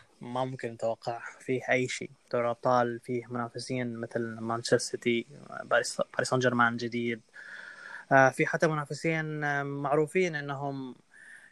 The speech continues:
بطريقة أو بأخرى فازوا بدوري الأبطال، ريال مدريد،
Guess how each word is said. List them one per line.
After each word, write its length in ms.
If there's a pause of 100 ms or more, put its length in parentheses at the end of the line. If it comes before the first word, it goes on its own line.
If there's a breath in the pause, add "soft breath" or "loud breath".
بطريقة 440
أو 180
بأخرى 420
فازوا 440
بدوري 200
الأبطال، 600
ريال 240
مدريد، 580